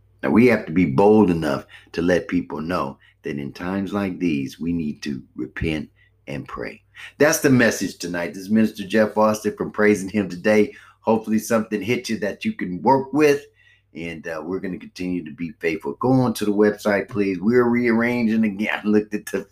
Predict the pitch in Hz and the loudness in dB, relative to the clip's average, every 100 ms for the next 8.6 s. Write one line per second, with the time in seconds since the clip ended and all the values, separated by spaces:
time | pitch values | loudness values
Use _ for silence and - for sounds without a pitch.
0 | - 113 - - - _ - - - - | -4 -4 -2 -4 -6 _ -20 -20 -16 0
1 | 135 135 113 143 139 113 113 131 131 123 | 6 6 6 6 4 2 -2 0 0 -2
2 | 113 113 117 110 113 113 110 120 123 117 | -4 -4 -4 -4 -4 -2 -2 0 0 -2
3 | 120 113 107 107 113 101 - - 123 104 | -2 -2 -4 -6 -2 -2 -4 -6 -6 -6
4 | 98 - - 92 92 92 90 95 87 85 | -10 -12 -10 -8 -4 -6 -6 -10 -10 -10
5 | 90 87 85 90 67 64 - 80 87 - | -10 -10 -10 -8 -6 -6 -8 -14 -14 -8
6 | 101 101 92 101 101 101 104 104 - - | -6 -6 -6 -2 -4 -2 -2 -2 -8 -14
7 | - - _ - 110 113 110 135 143 131 | -20 -20 _ 0 2 4 4 6 6 6
8 | 151 139 117 127 117 113 | 6 6 6 2 2 -2